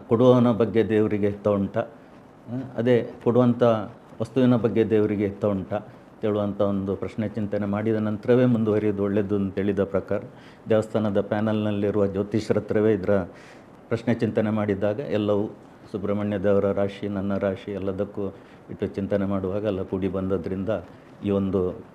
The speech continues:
ಕೆಲಸ ಮುಂದುವರಿಲಿಕ್ಕೆ ಅವಕಾಶ ಆಯಿತು. ಅದೇ ರೀತಿ ಯಾವುದೇ ಈ ಒಂದು ರಥದ ಕೆಲಸ ಮಾಡುವಾಗಲೂ ನಾನು ದೇವಸ್ಥಾನದ ಶಾಸ್ತ್ರಕ್ಕೆ ಅನುಗುಣವಾಗಿ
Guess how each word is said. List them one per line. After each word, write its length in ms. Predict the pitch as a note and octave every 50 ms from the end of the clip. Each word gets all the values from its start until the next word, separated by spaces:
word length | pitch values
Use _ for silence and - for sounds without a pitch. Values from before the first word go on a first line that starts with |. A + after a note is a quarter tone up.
| - - - -
ಕೆಲಸ 200 | - G2+ F#2+ -
ಮುಂದುವರಿಲಿಕ್ಕೆ 760 | G2+ F#2+ F#2+ F#2+ F#2+ G2 G2 F#2+ F#2+ F2+ F2+ - - A2+ G#2 F2+ F2+ - - - - - -
ಅವಕಾಶ 380 | G2 F#2+ - G#2 F#2 F2 -
ಆಯಿತು. 400 | G2 F#2 F#2+ F2 - - B2 B2+ - - - - -
ಅದೇ 180 | A#2 A2 A2+ A2+
ರೀತಿ 280 | G#2+ G#2+ - - A2+
ಯಾವುದೇ 500 | F2+ D#2+ E2+ F#2 A2 G#2+ B2 B2+ B2+ B2
ಈ 40 | A#2+
ಒಂದು 220 | A#2+ A#2 A#2 A2 G#2+
ರಥದ 320 | A2 G#2 G#2+ A2+ G#2+ A2+
ಕೆಲಸ 280 | G#2 A#2 G#2+ G2 - A2+
ಮಾಡುವಾಗಲೂ 540 | G#2+ G#2+ G#2 G#2 G#2 G#2+ G2+ G2 A2 A#2
ನಾನು 400 | A2 G#2 G#2 G2+ G2+ G2 F#2+ F#2 - - - - - - - -
ದೇವಸ್ಥಾನದ 800 | G2 G#2+ G#2+ G#2 - - G#2 G#2 G2+ G2 F2+ G2 G2 F#2 F#2 - - - - - - -
ಶಾಸ್ತ್ರಕ್ಕೆ 640 | G2+ G#2 - - - A2 G#2+ G2+ - - - G#2+
ಅನುಗುಣವಾಗಿ 680 | G2+ G2+ G2+ G2+ G2 G2 G2 G2+ G2+ G2 F#2+ F#2 F#2 G#2